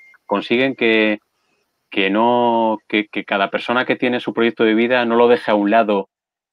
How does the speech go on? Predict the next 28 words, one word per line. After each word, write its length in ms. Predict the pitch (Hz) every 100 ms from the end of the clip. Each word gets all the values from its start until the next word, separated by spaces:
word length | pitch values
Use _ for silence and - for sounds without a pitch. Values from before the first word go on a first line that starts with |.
| _ -
como 340 | 98 95 98
en 180 | 95 92
pro 300 | - 110 110
de 120 | 107
un 360 | 107 107 104 95
proyecto 500 | 104 101 104 101 110
de 100 | 98
vida 260 | 107 104 101
nuevo, 600 | 110 113 101 95 92 -
comunitario 580 | 104 101 98 110 98
y 60 | 92
tal, 180 | - 85
sino 260 | - 90 87
que 260 | 101 95
es 120 | 104
al 120 | 131 -
contrario. 520 | 95 90 127 95 82
Yo 140 | 98
tengo 180 | 113 107
mi 100 | 101
proyecto 340 | 104 104 117 107
de 60 |
vida 360 | 101 113 131 143 _ _ _ _
y 120 | 101
entre 320 | 101 92 98
todos 300 | 92 127 139
nos 180 | 139 127
comprometemos 920 | - 107 107 98 98 120 131 139 -